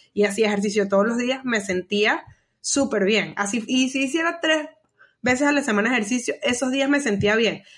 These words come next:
Capaz medio renegaba cuando iba para allá porque la verdad es que yo nunca he sido la más, este, de que le gusta el deporte, a mí no me gusta sudar ni ninguna de ese tipo de cosas. O sea, en cam-, en el camino iba como que, "Ah",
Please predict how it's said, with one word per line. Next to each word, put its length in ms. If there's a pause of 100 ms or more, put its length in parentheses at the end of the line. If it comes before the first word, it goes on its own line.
(120)
Capaz 300
medio 220
renegaba 560
cuando 200
iba 140
para 140
allá 180
porque 460 (320)
la 200
verdad 320
es 60
que 160
yo 100
nunca 420
he 60
sido 420
la 180
más, 400
este, 560 (300)
de 180
que 120
le 180
gusta 360
el 60
deporte, 520
a 100
mí 140
no 80
me 80
gusta 280
sudar 380
ni 80
ninguna 360
de 40
ese 100
tipo 200
de 80
cosas. 260
O 60
sea, 100
en 100
cam-, 240
en 80
el 120
camino 300
iba 120
como 180
que, 160
"Ah", 300